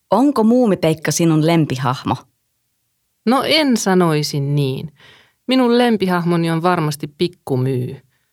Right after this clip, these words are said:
Speaker 2: Hän ei pidä säännöistä eikä määräyksistä. Hän haluaa aina tietää kaikkien salaisuudet. Hän on joskus myös tosi ilkeä ja nauraa vahingoniloisesti,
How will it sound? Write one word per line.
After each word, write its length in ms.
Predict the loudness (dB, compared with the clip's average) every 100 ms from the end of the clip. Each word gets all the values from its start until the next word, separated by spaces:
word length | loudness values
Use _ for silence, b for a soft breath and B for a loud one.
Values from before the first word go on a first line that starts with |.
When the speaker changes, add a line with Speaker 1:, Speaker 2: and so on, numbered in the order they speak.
| _
Speaker 2:
Hän 260 | -2 2 2
ei 140 | 2
pidä 300 | 0 0 0
säännöistä 800 | -2 0 0 0 -2 -6 -8 -8
eikä 220 | -6 -2
määräyksistä. 1000 | 0 0 0 -6 -12 -14 -12 -12 -12 -14 -16 b b b b -2
Hän 160 | 2
haluaa 480 | 2 2 4 2 2
aina 340 | 0 0 0
tietää 400 | 0 -4 -2 -4 -2
kaikkien 520 | -2 -2 -4 -6 -6
salaisuudet. 1040 | -2 -2 -2 -6 -10 -12 -14 -16 -18 -20 -20 _ -6
Hän 220 | 0 2
on 100 | 4
joskus 400 | 2 0 -4 -4
myös 300 | -4 -4 -4
tosi 440 | -2 -2 -2 -6 -4 -2 -2
ilkeä 600 | -2 -4 -10 -10 -10 -10 B B B B -2
ja 100 | 2
nauraa 560 | 2 2 2 0 0
vahingoniloisesti, 1200 | 0 0 -2 -2 -2 -2 -2 -2 -6 -8 -10 -12